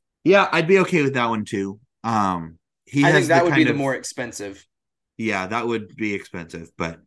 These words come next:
Speaker 1: that would be a really interesting move, and I could see the Cardinals kicking the tires on that one 'cause Jay Flair's gone. He's not coming back.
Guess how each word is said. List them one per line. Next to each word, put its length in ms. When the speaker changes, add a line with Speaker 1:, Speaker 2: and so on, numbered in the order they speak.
Speaker 1:
that 160
would 120
be 120
a 60
really 280
interesting 500
move, 440
and 200
I 100
could 240
see 520
the 100
Cardinals 640
kicking 340
the 100
tires 400
on 140
that 120
one 140
'cause 320
Jay 180
Flair's 380
gone. 400
He's 180
not 180
coming 260
back. 380